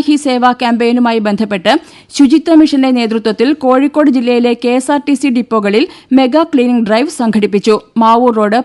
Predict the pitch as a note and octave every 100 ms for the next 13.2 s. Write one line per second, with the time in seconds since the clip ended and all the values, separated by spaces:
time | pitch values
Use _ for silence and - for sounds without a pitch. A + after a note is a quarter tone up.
0 | B3 A3 A3 B3 G#3+ G3+ A#3+ A#3 G#3+ B3
1 | B3 A3 G3+ C4+ - _ - A3+ A#3 B3
2 | A3 A#3 A#3+ G#3+ A#3 B3 B3+ B3+ A#3+ A3+
3 | A3 A3+ G#3+ G#3+ G#3 G#3 D#4 C#4 G#3+ C4+
4 | B3 G#3+ G#3 - C4+ D4+ A#3 G#3 G3 G3+
5 | G#3 G#3 G#3 - _ _ _ _ _ _
6 | - D4+ D4+ D4+ E4 F4 F4 F4 A#3+ C4+
7 | C#4 D#4 D#4 C#4 C4 C4 B3+ B3 B3+ B3+
8 | B3 G3+ B3+ B3+ B3 A#3+ A#3 A#3+ A3+ A#3
9 | A#3+ C#4+ B3+ A#3 A#3+ A3+ A#3 A#3 G#3+ A3+
10 | A#3 A#3+ A#3+ A3+ A3 B3 B3 G#3 G3 D#4
11 | - - - - C4 C#4 D4 C#4+ D4 D4
12 | C4+ B3 A#3+ A#3 A#3+ - A#3+ B3+ D4 C4
13 | B3+